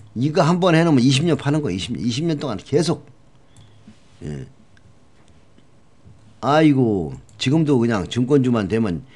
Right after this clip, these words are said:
여기서도 증권주 신용 많이 걸었었어요. 여기. 증권주에 깡통난 사람이 한두 번이 아니에요. 여기서도, 야, 이때도 보니까 얼마나 신용 거는지, 증권주 올라오면 왜 이렇게 신용 거는 거예요? 이, 다들 그렇게 생각하는 거 봐.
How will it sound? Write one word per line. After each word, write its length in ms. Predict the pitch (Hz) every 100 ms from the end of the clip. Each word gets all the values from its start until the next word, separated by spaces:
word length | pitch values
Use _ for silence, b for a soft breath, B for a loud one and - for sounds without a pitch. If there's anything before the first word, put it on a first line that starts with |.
| b b -
여기서도 400 | 147 165 165 131
증권주 380 | 151 165 151 131
신용 300 | 156 165 151
많이 280 | - 110
걸었었어요. 640 | 127 131 143 139 165 143 80
여기. 140 | 73 65 - - b b b b -
증권주에 460 | 147 185 180 143
깡통난 440 | 143 165 170 175 131
사람이 200 | 113 80
한두 280 | 170 175
번이 180 | 180 143
아니에요. 340 | 82 104 90 123
여기서도, 420 | 170 165 147 - b b b b 92
야, 300 | 110 104 98
이때도 460 | 120 139 220 214 180
보니까 440 | 156 127 165 123
얼마나 480 | 117 165 294 320 294
신용 380 | 143 202 196 180
거는지, 520 | 143 127 151 156 92 b b b -
증권주 380 | 135 165 147 117
올라오면 380 | 123 135 104
왜 100 | 90
이렇게 200 | 139 139
신용 220 | 101 147 120
거는 240 | 98 76
거예요? 300 | 65 78 139 - b b b b b b - - - -
이, 200 | 113 98
다들 280 | - 131 165
그렇게 220 | 131 143
생각하는 420 | 156 151 127 104 85
거 80 |
봐. 240 | 80 73